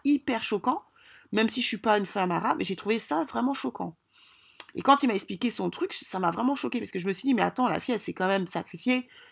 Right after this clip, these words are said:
elle a perdu sa famille pour toi, », parce que la fille, elle s'est fait renier par sa famille.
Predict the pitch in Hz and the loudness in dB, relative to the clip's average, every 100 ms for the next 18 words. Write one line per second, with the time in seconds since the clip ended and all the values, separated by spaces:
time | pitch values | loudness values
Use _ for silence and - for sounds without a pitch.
0 | - - 170 165 180 175 202 - 175 175 | -14 0 0 2 0 -2 -4 -4 -2 -2
1 | 175 - - 262 254 - 185 185 - 214 | -2 -6 -6 -2 -2 0 2 2 0 -2
2 | 202 165 - 160 160 160 165 - - 156 | -2 0 -4 -4 -2 0 -2 -4 -12 -6
3 | 180 269 | 0 0